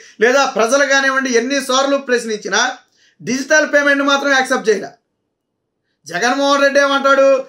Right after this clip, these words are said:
"నేను బటన్ నొక్కితే మీ అకౌంట్‌లో డబ్బులు పడినాయి" అంటాడు. అంటే నువ్వు ఆన్‌లైన్ని వీటిని ప్రోత్సహిస్తున్నావు. మరి కానీ డిజిటల్ పేమెంట్స్ మాత్రం మద్యం షాపుల్లో వద్దంటావు.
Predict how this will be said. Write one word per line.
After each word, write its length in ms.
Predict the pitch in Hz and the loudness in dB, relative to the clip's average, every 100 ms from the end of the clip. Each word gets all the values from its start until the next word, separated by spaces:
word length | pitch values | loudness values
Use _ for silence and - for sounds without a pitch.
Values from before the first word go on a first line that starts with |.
| _ | _
"నేను 160 | 214 233 | -4 0
బటన్ 300 | 226 240 277 | 0 0 0
నొక్కితే 320 | 285 277 285 | 0 0 0
మీ 80 | 277 | 2
అకౌంట్‌లో 380 | 262 269 277 277 | 2 2 2 2
డబ్బులు 260 | 254 277 | 0 0
పడినాయి" 280 | 285 277 269 | 0 2 2
అంటాడు. 300 | 240 185 143 _ _ _ _ _ _ _ _ _ _ _ - | -2 -4 -10 _ _ _ _ _ _ _ _ _ _ _ -2
అంటే 220 | 277 302 | 2 2
నువ్వు 180 | 269 247 | 2 0
ఆన్‌లైన్ని 500 | 262 277 277 277 285 | 0 0 0 0 -2
వీటిని 440 | 277 262 262 277 | -2 -4 -6 -8
ప్రోత్సహిస్తున్నావు. 800 | - 247 262 277 262 233 185 - _ _ _ - | -4 -4 0 0 0 -6 -10 -14 _ _ _ -4
మరి 160 | 285 | -2
కానీ 220 | 277 294 | 0 0
డిజిటల్ 420 | 269 269 262 302 294 | 0 -4 0 0 2
పేమెంట్స్ 340 | 294 294 262 | 2 0 -2
మాత్రం 260 | 285 285 285 | -4 -2 -2
మద్యం 260 | 277 294 | -2 -4
షాపుల్లో 400 | 277 277 285 285 | -2 -2 0 2
వద్దంటావు. 480 | 277 277 277 - - | 2 2 -2 -4 -12